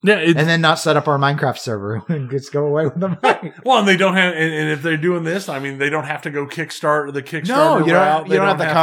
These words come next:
Speaker 2: controversy of the Kickstarter not making your deliverable deadlines.
Speaker 1: Right.
Speaker 2: Uh, you don't have the blowback of the, "Well, how much D L C do I have to buy?"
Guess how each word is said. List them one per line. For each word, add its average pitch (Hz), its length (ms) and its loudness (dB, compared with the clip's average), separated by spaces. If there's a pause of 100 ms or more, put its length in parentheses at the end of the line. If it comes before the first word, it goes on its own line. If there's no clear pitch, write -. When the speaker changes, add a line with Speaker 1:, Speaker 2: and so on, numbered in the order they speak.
(120)
Speaker 2:
controversy 156 380 -4
of 160 80 -8
the 156 80 -4
Kickstarter 165 500 -2
not 131 220 -2
making 131 260 -8
your 117 140 -6
deliverable 143 500 -4
deadlines. 156 680 -2 (180)
Speaker 1:
Right. 175 260 -2
Speaker 2:
Uh, 139 200 2 (100)
you 143 100 -4
don't 135 200 0
have 127 160 0
the 127 100 -4
blowback 123 560 0
of 117 220 -2
the, 110 260 -2
"Well, 107 340 -4
how 113 200 -4
much 127 280 -6 (200)
D 113 200 -8
L 127 160 -2
C 147 280 0
do 127 120 -2
I 110 120 2
have 110 220 -6
to 117 100 -8
buy?" 98 480 -6